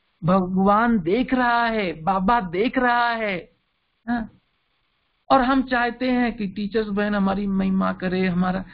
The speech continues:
तो बाबा ने कहा, "देखो, संगम युग वरदानी युग है, आप जो चाहेंगे वो आपको मिल जाएगा। अगर आप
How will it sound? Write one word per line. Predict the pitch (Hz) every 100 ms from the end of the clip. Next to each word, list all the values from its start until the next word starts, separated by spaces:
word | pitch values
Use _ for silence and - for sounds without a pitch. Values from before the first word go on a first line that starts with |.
| -
तो | 262
बाबा | 240 269 294
ने | 285
कहा, | 262 269
"देखो, | 240 254 214
संगम | - 226 233 247 233
युग | 226 196
वरदानी | 185 185 165 190 208
युग | 190 196 214
है, |
आप | 220 196
जो | 139 123 311 339
चाहेंगे | - 247 208 214 208 190 156 - - _ _ _ _ _ _ _ _ 151
वो | 156 247 233
आपको | 190 180 - 190
मिल | 165 170 185
जाएगा। | 160 156 151 147 165
अगर | 180 180 190
आप | 185 180